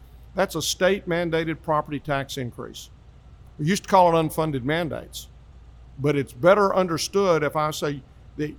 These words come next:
we're paying twenty million plus a year because the state is not paying anything, and yet they're sitting down there talking about all the cash that they've got.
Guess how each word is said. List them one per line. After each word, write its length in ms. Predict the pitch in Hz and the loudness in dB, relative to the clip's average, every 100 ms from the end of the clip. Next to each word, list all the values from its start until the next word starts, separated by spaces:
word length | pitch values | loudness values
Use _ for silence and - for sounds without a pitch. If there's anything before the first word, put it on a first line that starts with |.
| - | -10
we're 200 | 151 202 | 2 2
paying 480 | 208 190 175 175 165 - - - - | 4 2 2 0 -4 -8 -20 -20 -20
twenty 360 | - 190 196 185 - - | -4 0 0 -2 -8 -4
million 540 | 165 185 185 175 156 | 0 0 0 -2 -6
plus 360 | - 190 185 175 | -2 0 0 -2
a 60 | |
year 460 | 156 180 208 139 139 139 - - - - - - - - - - - - - - - - | -4 -2 -2 -2 -6 -10 -20 -20 -20 -20 -20 -20 -20 -20 -20 -20 -20 -20 -20 -16 -14 -10
because 340 | 139 160 131 | -6 -4 -4
the 80 | 135 | -6
state 500 | - - 185 185 156 | -10 -2 0 2 0
is 140 | 143 123 | -4 -4
not 240 | 139 - | -6 -4
paying 260 | 139 139 131 | -4 -4 -4
anything, 420 | 131 139 139 143 | -6 -6 -6 -6
and 140 | 131 | -4
yet 200 | 143 143 | -2 -4
they're 100 | 156 | -6
sitting 320 | 147 - 147 143 | -8 -8 -6 -4
down 180 | 143 | -4
there 120 | 139 131 | -4 -6
talking 340 | 143 135 139 | -6 -6 -6
about 300 | 127 131 135 - - - - | -4 -4 -4 -14 -20 -20 -4
all 180 | 139 143 | 0 0
the 80 | 131 | -2
cash 420 | - 143 135 - | 0 0 0 -6
that 140 | 123 | -10
they've 180 | 123 113 | -10 -8
got. 200 | 131 120 | -8 -8